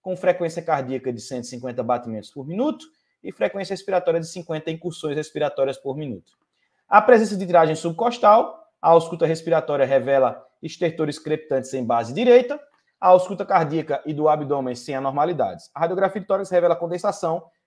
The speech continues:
em base direita, sem derrame pleural. Com base nesses dados, assinale a op-, a opção que apresenta o antibiótico de primeira escolha para esse caso. Então, ele tem três anos de idade, tá na emergência, né?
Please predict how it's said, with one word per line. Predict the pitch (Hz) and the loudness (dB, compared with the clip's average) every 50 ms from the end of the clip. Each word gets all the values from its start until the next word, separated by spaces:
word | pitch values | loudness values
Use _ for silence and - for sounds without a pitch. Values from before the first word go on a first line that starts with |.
| _ - | _ -10
em | 180 175 151 | -8 0 4
base | 147 147 151 147 151 | 6 6 6 4 0
direita, | 190 202 180 190 202 190 - - _ _ _ _ _ _ _ _ _ _ _ _ _ _ _ _ _ _ _ _ _ - | -2 -2 -2 -2 -2 -4 -8 -14 _ _ _ _ _ _ _ _ _ _ _ _ _ _ _ _ _ _ _ _ _ -20
sem | - - - 220 214 | -8 -4 -2 0 2
derrame | 214 208 190 160 175 180 180 170 | 2 2 2 2 2 0 -4 -4
pleural. | 185 196 190 165 123 101 - - - _ _ _ _ _ _ _ | -2 -2 0 2 0 0 -2 -4 -10 _ _ _ _ _ _ _
Com | - 220 214 | -6 2 6
base | 196 240 240 208 208 | 8 8 8 8 4
nesses | 220 220 - 247 | -4 -6 -6 0
dados, | 214 247 240 254 254 254 - - | 4 6 6 6 6 4 -2 -4
assinale | - 214 208 - 214 226 220 | -2 -2 -2 -2 -4 -4 -4
a | 220 | -4
op-, | 214 - 220 220 - | -2 -2 -4 -2 0
a | 156 160 156 156 | 0 2 2 2
opção | 160 160 - - - 226 240 262 247 - _ _ _ _ | 0 -2 -4 -6 -4 -4 -4 -6 -8 -14 _ _ _ _
que | - | -2
apresenta | 254 240 247 233 214 185 202 202 196 208 208 202 | -2 0 0 0 -2 -2 -2 -4 -4 -6 -6 -6
o | 202 208 | -6 -6
antibiótico | 202 220 190 185 196 185 180 185 175 180 | -6 -8 -6 -2 0 2 2 0 0 -6
de | 190 | -10
primeira | - 190 170 185 202 226 | -10 -8 -6 -4 -4 -4
escolha | 208 - - 196 185 180 190 190 190 _ _ _ _ | -6 -8 -6 -6 -4 -4 -6 -8 -10 _ _ _ _
para | - 196 190 175 | -2 -2 0 0
esse | 170 180 170 - 190 | 0 -2 -4 -8 -14
caso. | - - 147 139 135 131 123 98 95 87 _ _ _ _ - | -8 -4 0 0 2 0 0 -4 -8 -16 _ _ _ _ -8
Então, | 185 - 233 | -2 0 0
ele | 214 - | 0 0
tem | 220 196 180 165 | -2 -6 -6 -4
três | - 220 220 220 190 151 151 | -2 -2 -2 -2 -2 -4 -4
anos | 143 135 131 131 123 | -6 -6 -6 -8 -8
de | 147 | -8
idade, | 185 175 180 175 185 190 196 185 220 269 262 _ _ _ _ _ _ _ _ _ _ _ | -4 0 2 4 4 4 2 0 -4 -10 -12 _ _ _ _ _ _ _ _ _ _ _
tá | 160 151 | -4 -4
na | 156 156 151 | -2 -2 -2
emergência, | 156 160 190 214 190 160 202 240 277 294 - 247 220 | -2 -2 -2 -4 -4 -4 -4 -4 -4 -4 -4 -4 -4
né? | 233 349 359 | -2 -4 -6